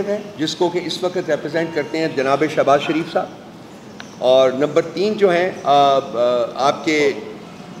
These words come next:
ہوں؟ عامر فاروق صاحب، عامر فاروق صاحب، آ، جوڈیشری جو ہے اس کو ہیڈ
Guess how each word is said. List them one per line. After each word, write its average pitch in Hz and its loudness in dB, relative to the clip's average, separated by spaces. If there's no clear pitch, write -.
ہوں؟ 196 -2
عامر 175 2
فاروق 139 -2
صاحب، - -14
عامر 127 -2
فاروق 107 -6
صاحب، - -10
آ، 127 4
جوڈیشری 160 0
جو 180 2
ہے 165 6
اس 156 0
کو 147 4
ہیڈ 147 2